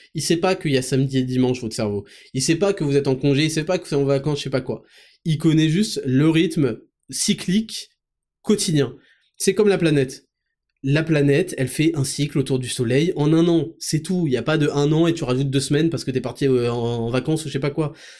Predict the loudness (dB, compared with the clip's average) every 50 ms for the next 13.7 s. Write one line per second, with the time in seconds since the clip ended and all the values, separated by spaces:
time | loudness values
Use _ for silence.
0 | -20 -20 -10 _ 0 0 2 2 2 2 4 4 4 4 2 2 -2 -2 0 0
1 | 2 2 2 2 2 2 4 4 4 4 4 4 4 4 4 4 4 4 4 2
2 | 4 4 4 4 4 4 2 2 0 0 0 0 0 0 -2 -2 -4 -4 -6 -6
3 | -6 -2 0 2 4 4 4 4 4 4 2 2 2 2 2 2 2 2 0 -2
4 | -4 -2 0 0 2 2 2 4 4 4 4 4 2 2 -2 -8 -20 _ _ _
5 | _ _ _ _ _ -6 -4 -2 -2 -4 -2 -4 -2 -2 -2 -2 -2 -4 -4 -2
6 | -2 -2 -2 -2 -4 -4 -2 0 0 2 2 2 2 0 -2 -2 -4 -6 -2 0
7 | 2 4 4 4 2 2 2 2 2 2 2 2 4 2 0 0 -4 -10 -20 _
8 | _ 0 2 2 2 2 2 2 2 0 0 0 0 0 0 -2 -8 -16 _ _
9 | _ _ _ _ _ _ _ _ _ -4 -2 -2 0 2 2 2 2 2 0 0
10 | 0 2 2 2 0 0 2 2 0 2 2 2 2 2 2 2 0 2 2 0
11 | 0 0 -4 -12 -8 -4 -2 0 2 4 4 4 4 2 2 2 0 2 2 0
12 | 0 0 -2 -2 0 0 2 2 2 2 2 2 2 2 2 2 0 0 -4 -2
13 | 0 0 0 0 0 0 0 -2 -2 -2 -4 -6 -8